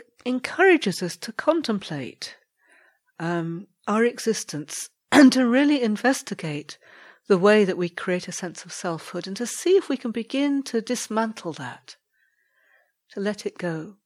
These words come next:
Because one of the reasons that we suffer is because of this self. In fact, most of the reasons, if not all the reasons that we suffer, are because of this self.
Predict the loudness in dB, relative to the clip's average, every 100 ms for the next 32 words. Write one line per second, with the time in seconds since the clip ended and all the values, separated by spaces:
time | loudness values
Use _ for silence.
0 | _ -8 0 4 4 0 -14 -20 -20 _
1 | 0 4 4 2 0 0 0 -4 -4 -4
2 | -4 -4 -4 -6 -6 -4 -4 -4 -6 -8
3 | -4 -4 -4 -8 -10 -10 -12 -16 -12 -8
4 | -8 -10 -18 -20 _ _ _ _ -8 -6
5 | -2 2 2 2 -8 -12 -12 -12 -12 -10
6 | -8 -6 -2 -4 0 0 2 0 -2 -6
7 | -10 -16 -16 -12 -12 -10 -12 -12 -18 -18
8 | -20 -20 -20 _ _ -12 -12 -10 -10 -10
9 | -12 -12 -12 -8 -8 -10 -16 -20 -20